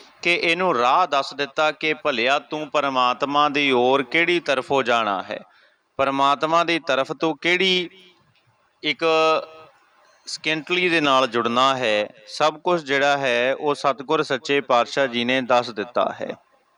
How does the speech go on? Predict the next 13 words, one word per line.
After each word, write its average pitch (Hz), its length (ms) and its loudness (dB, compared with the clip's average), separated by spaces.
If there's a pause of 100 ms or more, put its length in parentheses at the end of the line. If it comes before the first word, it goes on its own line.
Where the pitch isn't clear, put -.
(640)
ਪਿਆਰਿਓ, 127 460 2 (1700)
ਇਸ 143 160 -2
ਕਰਕੇ 185 680 0 (600)
ਗੁਰਬਾਣੀ 143 760 0
ਕੀ 110 220 -4
ਹੈ? 85 140 -8 (280)
ਬਾਣੀ 139 600 0
ਗੁਰੂ, 139 500 -2
ਗੁਰੂ 127 480 0
ਹੈ 147 220 2
ਬਾਣੀ, 120 600 -2 (400)
ਵਿੱਚ 170 280 -2
ਬਾਣੀ 131 640 0